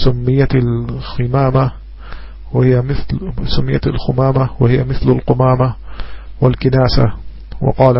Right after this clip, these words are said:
بعض العلماء: "في البله وجها"، أو "في البله وجها آخر لطيفا"، وقال بعض العلماء: "في البله وجها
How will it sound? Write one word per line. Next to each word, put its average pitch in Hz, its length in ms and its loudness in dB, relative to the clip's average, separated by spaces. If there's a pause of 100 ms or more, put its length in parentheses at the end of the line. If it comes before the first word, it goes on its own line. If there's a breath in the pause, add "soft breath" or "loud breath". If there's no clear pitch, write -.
بعض 131 220 2
العلماء: 120 680 2 (760 loud breath)
"في 135 60 4
البله 127 1040 2 (180)
وجها"، 131 520 4 (260)
أو 123 100 6
"في - 120 0
البله 123 540 4
وجها 123 560 4 (180)
آخر 139 480 4 (1300 soft breath)
لطيفا"، 139 600 2 (320)
وقال 123 380 2
بعض 123 200 4
العلماء: 123 480 4
"في - 120 0
البله 123 440 2
وجها 123 300 4